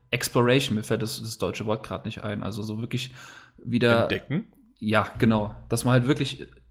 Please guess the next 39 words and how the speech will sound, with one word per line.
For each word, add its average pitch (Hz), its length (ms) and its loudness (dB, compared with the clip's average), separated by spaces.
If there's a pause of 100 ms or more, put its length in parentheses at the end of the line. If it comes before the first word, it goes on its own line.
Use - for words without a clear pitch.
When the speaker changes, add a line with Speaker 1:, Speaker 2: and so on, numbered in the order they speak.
Speaker 1:
Geheimnisse 135 520 6
entdeckt, 110 260 2
dass 110 160 -2
man 123 120 4
in 123 100 0
alte 131 260 -2
Pyramiden 135 480 2
einsteigt, - 380 -4
in 120 60 -8
alte 131 160 -2
Grabkammern, 110 680 0
äh, 104 180 -4 (100)
von 127 360 0
Flüchen 127 500 2
bis 127 180 -4
über 123 180 -4
Pilzen. 139 560 0
Speaker 2:
Also 123 140 4
im 120 100 2
Grunde 131 240 4
ein 117 80 4
Tomb 143 260 2
Raider, 92 300 4
ne? 101 120 -2 (720)
Speaker 1:
Ja, 127 280 0
so 143 100 2
ein 139 60 4
bisschen 156 720 0 (160)
mehr 156 260 6
Tomb 165 220 0
Raider 156 200 4
als 139 140 2
Tomb 170 200 2
Raider 110 240 2
halt 104 180 -2
im 113 140 0
Endeffekt 113 420 4
jetzt - 180 12
war. 107 260 6